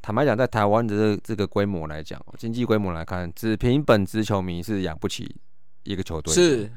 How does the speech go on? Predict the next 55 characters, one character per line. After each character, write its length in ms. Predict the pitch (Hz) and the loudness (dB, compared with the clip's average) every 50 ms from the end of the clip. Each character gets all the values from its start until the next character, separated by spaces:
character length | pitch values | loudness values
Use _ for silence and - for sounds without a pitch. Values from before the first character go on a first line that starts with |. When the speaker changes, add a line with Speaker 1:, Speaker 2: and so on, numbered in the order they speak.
| 131 - - - - - - - - | -14 -14 -14 -14 -14 -14 -12 -6 0
Speaker 1:
对 200 | - 104 101 104 | 2 4 6 6
啊， 260 | 104 101 101 98 104 | 6 4 4 2 2
Speaker 2:
对， 100 | 104 - | 2 0
对。 60 | 120 | 0
Speaker 1:
就 60 | 117 | -2
是 60 | 131 120 | -4 -2
说 180 | 120 143 151 | 0 2 6
真 100 | 143 190 | 8 8
的。 0 | |
Speaker 2:
大 40 | 190 | 8
家 120 | - - - - | 8 8 6 6
要 80 | 120 - | 6 4
看 100 | 190 180 | 2 2
清 160 | 156 170 170 | 0 -2 -4
楚 160 | - 160 139 | -2 -4 -4
这 160 | - 160 143 | 0 0 0
一 60 | 143 | 0
点。 260 | 143 - 143 120 117 113 117 | 0 -2 -6 -6 -6 -6 0
Speaker 1:
对 220 | 123 131 135 131 131 | 4 6 8 10 10
啊， 160 | 127 123 120 | 10 8 8
Speaker 2:
嗯。 40 | 120 | 6
Speaker 1:
就 100 | 147 147 | 2 2
是 220 | 151 160 165 160 | 4 4 2 2
坦 160 | - - 120 117 | 2 0 2 4
白 140 | 135 151 | 4 4
讲， 200 | 147 143 113 107 | 6 4 4 4
就 100 | 113 139 | 2 0
是 60 | 143 135 | 0 0
说， 240 | 147 151 156 147 - - - - - - - | 0 0 0 0 -2 -6 -14 -14 -12 -2 4
大 100 | 147 143 147 | 6 6 6
家 80 | 151 | 6
说 180 | 147 156 147 139 | 6 4 2 2
因 160 | 147 156 156 | 2 4 4
为 60 | 147 | 4
李 120 | 110 95 90 | 2 2 2
多 160 | 113 117 123 | 4 4 6
慧 120 | 135 123 | 6 6
的 60 | 98 | 4
事 120 | 95 117 104 | 4 2 -2
情， 100 | 95 92 | -2 -2
然 180 | 87 85 90 | -2 -2 0
后 180 | 104 113 110 101 | 0 0 -2 -2
大 200 | - - 104 104 | -2 -2 -2 -2
家 100 | 104 107 | -2 -4
说 180 | 101 113 110 95 | -2 -4 -4 -2
，“啊， 80 | 104 110 | 0 2
乐 160 | 104 120 113 | 2 2 2
天 180 | 104 110 104 101 | 2 0 -2 -4
你 100 | 87 85 | -4 -8
是 160 | 104 139 165 - | -10 -12 -12 -10
搞 220 | - - 147 175 | -6 -2 -2 -2
什 140 | 170 170 156 | -2 -2 -6
么？ 100 | 139 135 | -10 -10
哇， 200 | 143 160 165 160 | -8 -8 -6 -4
这 160 | 165 170 165 | -4 -4 -4